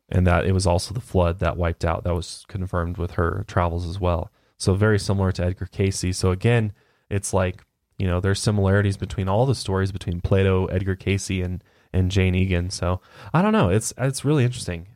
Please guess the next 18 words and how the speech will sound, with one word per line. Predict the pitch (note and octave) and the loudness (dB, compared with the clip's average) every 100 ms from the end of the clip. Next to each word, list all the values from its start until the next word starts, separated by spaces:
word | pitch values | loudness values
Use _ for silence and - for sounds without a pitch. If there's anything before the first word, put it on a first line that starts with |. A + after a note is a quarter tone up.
| _ | _
I, | G2 F2+ C2+ | -4 -4 -2
I | G2+ | -2
think | - G#2+ G#2+ | 0 -2 2
that | G2 - | 0 0
you | G2 | -4
kinda | A2+ G2+ | 0 0
have | G2 | 0
to | - | -6
consider | G2+ - G2+ | -8 0 2
everything | F2+ G2 G2+ F#2+ F#2 | 4 2 0 -2 -2
with | F#2+ | -2
Atlantis | F#2 F#2+ G2 G#2 - | 0 2 2 2 0
and | |
can't | F#2+ F#2+ | 0 0
really | F#2 G2 | 2 2
rule | G2 A2+ B2 G#2+ | 4 4 6 4
anything | G2+ G2 F#2 | 2 -2 -2
out | F#2 G#2 F2+ | 0 0 0